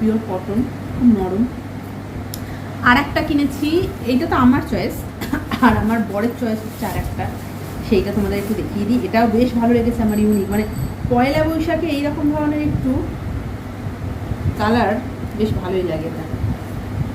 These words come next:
এটা ওর চয়েস, ও বললো, "এটাও কেনো, এটা খুব সুন্দর লাগবে।" তবে এটা দিয়ে আমি ভাবছি গ্রিন কালারের লেগিংস কিনবো একটা, গ্রিন কালারের লেগিংস দিয়ে পরবো। কারণ রেড, ইয়েলো, ব্ল্যাক এটা কমন, আমি একটা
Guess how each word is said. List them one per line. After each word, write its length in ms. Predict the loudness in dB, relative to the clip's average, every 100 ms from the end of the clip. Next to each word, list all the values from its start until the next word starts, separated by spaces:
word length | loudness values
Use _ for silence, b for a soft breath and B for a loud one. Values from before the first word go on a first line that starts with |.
| -6 -4
এটা 160 | -2
ওর 180 | 0 0 0
চয়েস, 260 | 0 0 -2 -4 -6 -4 -4 -2
ও 40 | 2
বললো, 220 | 4 2
"এটাও 180 | 2 0 -2
কেনো, 180 | 0 2
এটা 160 | 0 0
খুব 80 | -2
সুন্দর 440 | -2 -4 -2 -2
লাগবে।" 280 | -2 -4 -6 -6 -6 -8 -8 -8 -4 4
তবে 280 | 4 6
এটা 180 | 4 4
দিয়ে 200 | 2 2
আমি 140 | 2 2
ভাবছি 440 | 4 2 4 2 6
গ্রিন 280 | 6 6 4
কালারের 300 | 2 2 4
লেগিংস 340 | 4 4 2 2
কিনবো 220 | 0 2
একটা, 220 | 0 0
গ্রিন 300 | 2 4 4 4
কালারের 260 | 2 4
লেগিংস 260 | 2 2 0 0
দিয়ে 120 | -2 -4
পরবো। 280 | -4 -4 -6 -4 -4 0
কারণ 180 | 4 6
রেড, 540 | 8 4 2 -2 4
ইয়েলো, 260 | 6 6 4
ব্ল্যাক 320 | 4 4 4
এটা 120 | 0 0
কমন, 240 | -2 0 2
আমি 180 | 2
একটা 80 | 2